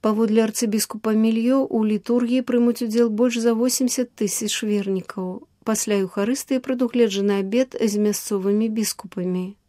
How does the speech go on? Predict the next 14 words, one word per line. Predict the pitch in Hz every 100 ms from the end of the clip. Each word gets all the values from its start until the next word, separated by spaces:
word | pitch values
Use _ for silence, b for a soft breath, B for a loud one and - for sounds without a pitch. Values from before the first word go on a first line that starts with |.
| _
У | - 208
праграму | 190 202 196 208 202 202
візіта | 202 196 202 202
пантыфіка | 214 214 254 247 220 196
ўключана | 185 233 240 233 220
таксама | 214 - 226 233 233 - -
сустрэча | 226 - 202 190 - 214
з |
беднымі, | 190 220 208 190 185 180 185 -
аб | - 196
якіх | 180 202 - 240
клапоціцца | - 233 226 254 254 233 247
мясцовае | 226 220 - 240 233 233
аддзяленне | 220 233 240